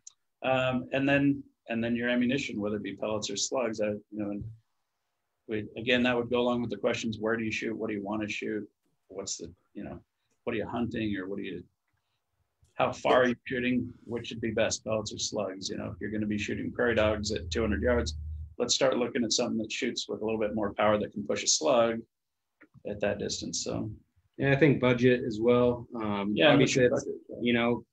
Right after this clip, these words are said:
Speaker 2: we have great guns that start, you know, for entry level around three hundred dollars, you know, for the gun, all the way up to two thousand. So just like any, you know, shooting,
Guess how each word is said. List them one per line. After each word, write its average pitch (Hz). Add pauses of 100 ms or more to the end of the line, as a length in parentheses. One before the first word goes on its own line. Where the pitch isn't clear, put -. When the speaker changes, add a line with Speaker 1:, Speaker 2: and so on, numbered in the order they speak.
(100)
Speaker 2:
we 143
have 127
great 135
guns 131
that 107
start, 123 (240)
you 120
know, 110
for 113
entry 120
level 123
around 110
three 113
hundred 110
dollars, 113
you 110
know, 104
for 117
the 117
gun, 135 (280)
all 110
the 120
way 117
up 117
to 107
two 110
thousand. 107
So 117
just 165
like 147
any, 127 (640)
you 113
know, 107
shooting, 113